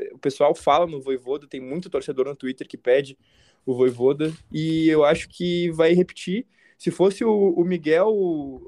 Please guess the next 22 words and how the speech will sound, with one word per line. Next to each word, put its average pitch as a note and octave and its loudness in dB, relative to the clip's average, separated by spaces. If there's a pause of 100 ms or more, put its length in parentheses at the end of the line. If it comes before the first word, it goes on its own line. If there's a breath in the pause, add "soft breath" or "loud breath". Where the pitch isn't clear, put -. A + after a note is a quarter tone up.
(180)
lá C#3+ 0
e F3+ 2
o E3 -4
Vojvoda D#3 -6
aqui, E3 -10
acho F#3+ -10
que - -20
teria F#3 -4
con-, G3+ -6 (180)
teria F3 -8
acontecido G3+ -6
a G#3 -6
mesma G#3+ -8
coisa. A3 -4
O G3 -4
Inter F#3+ -8
não G3+ -8
tem A3+ -8
um, G3 -10
um E3+ -10
grupo F3+ -2
que, D#3+ -8